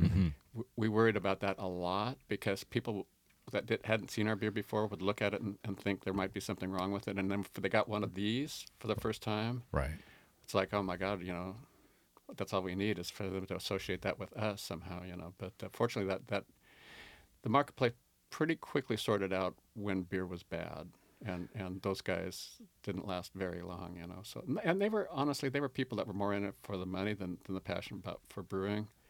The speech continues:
Speaker 1: Yeah.
Speaker 2: So we didn't, we weren't too sad to see them go.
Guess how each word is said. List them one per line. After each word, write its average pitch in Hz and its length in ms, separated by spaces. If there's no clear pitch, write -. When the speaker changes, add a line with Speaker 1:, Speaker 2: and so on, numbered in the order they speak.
Speaker 1:
Yeah. 80 240
Speaker 2:
So 92 420
we 110 160
didn't, 95 220
we 101 80
weren't 95 180
too 101 140
sad 92 280
to 95 60
see - 140
them 143 160
go. 156 340